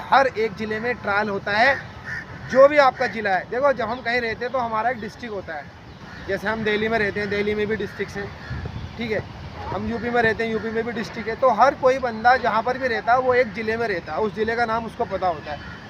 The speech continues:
तो ज-, छत्तीसगढ़ के किसी भी आग-, अगर आप ज़िले में रहते हैं तो उस ज़िले के trial में आपको जाना है, वहाँ आपको यह trial की जानकारी वो newspaper के थ्रू मिल जाएगी।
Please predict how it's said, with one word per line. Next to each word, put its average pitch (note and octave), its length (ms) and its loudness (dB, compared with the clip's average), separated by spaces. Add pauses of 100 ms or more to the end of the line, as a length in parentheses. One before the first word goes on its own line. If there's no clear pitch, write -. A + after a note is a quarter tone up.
(240)
तो A#3+ 80 0
ज-, A#3+ 380 2
छत्तीसगढ़ A#3+ 480 2
के C4 140 6
किसी B3+ 340 -4
भी C4 60 -2
आग-, A#3+ 220 8
अगर A#3 340 4
आप A3+ 160 4
ज़िले A3 260 -4
में A3 100 -4
रहते G3+ 240 -2
हैं C4 100 2
तो C#4 60 6
उस B3 220 4
ज़िले A3+ 220 -2
के A3 100 -4
trial G3+ 280 -2
में G#3 120 -4
आपको G3 260 -2
जाना F3+ 280 -4
है, A3+ 200 2
वहाँ G#3+ 360 2
आपको G#3+ 260 -2
यह A3 120 0
trial F#3+ 340 -2
की G#3 80 -6
जानकारी F#3+ 420 -4
वो A#3 200 2
newspaper G3 520 -4
के G3 100 -4
थ्रू G#3 200 2
मिल G#3+ 220 -4
जाएगी। D3 300 -6